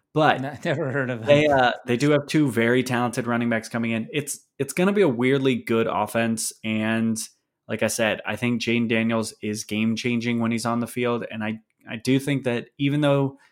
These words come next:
Speaker 1: N C double A has them ranked, uh, twenty-fifth right now,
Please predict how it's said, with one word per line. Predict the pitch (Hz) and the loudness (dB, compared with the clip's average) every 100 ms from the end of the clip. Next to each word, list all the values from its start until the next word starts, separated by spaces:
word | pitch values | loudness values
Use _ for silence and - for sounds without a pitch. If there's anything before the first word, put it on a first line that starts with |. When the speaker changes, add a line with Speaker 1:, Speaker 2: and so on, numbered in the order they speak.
| _ _ | _ _
Speaker 1:
N | 127 120 | -6 -4
C | 127 | -2
double | 127 127 | 0 2
A | |
has | 120 123 | 2 -2
them | 120 120 117 | -2 -4 -2
ranked, | 117 120 120 - - - | 0 -2 -4 -10 -18 -8
uh, | 107 101 92 80 _ | -4 -4 -4 -8 _
twenty-fifth | - 127 147 143 - - 135 - | -10 -4 -4 -4 -6 -6 -6 -4
right | 98 92 | -6 -6
now, | 90 90 85 87 | -8 -8 -8 -12